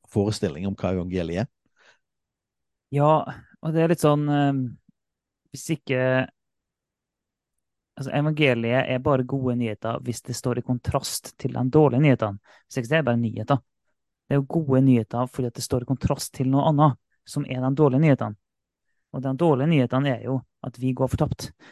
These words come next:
Speaker 2: Den dårlige nyheten er at vi lever i synd. Den dårlige nyheten er at vi har tapt.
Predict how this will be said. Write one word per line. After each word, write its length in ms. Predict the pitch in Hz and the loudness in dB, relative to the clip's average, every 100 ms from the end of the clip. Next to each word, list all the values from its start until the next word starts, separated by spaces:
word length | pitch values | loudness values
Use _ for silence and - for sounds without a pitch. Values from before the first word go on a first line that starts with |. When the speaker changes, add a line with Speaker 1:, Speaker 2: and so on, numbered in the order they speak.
| _ | _
Speaker 2:
Den 120 | 120 | -6
dårlige 320 | 120 156 120 143 | 0 0 2 0
nyheten 300 | 127 117 131 | 0 -2 -4
er 60 | 120 | -6
at 80 | 120 | -4
vi 120 | 123 | -4
lever 320 | 131 135 123 | -2 -2 -2
i 80 | 135 | -6
synd. 340 | - 160 147 123 _ _ _ | 0 4 4 2 _ _ _
Den 80 | 131 | -6
dårlige 280 | 143 143 135 | -2 -2 -2
nyheten 400 | 143 120 127 135 | -2 -2 -4 -6
er 180 | 123 120 | -4 -6
at 140 | 123 131 | -6 -6
vi 100 | 131 | -8
har 360 | - 135 139 | -2 2 2
tapt. 460 | - 185 - - | 2 0 -2 -8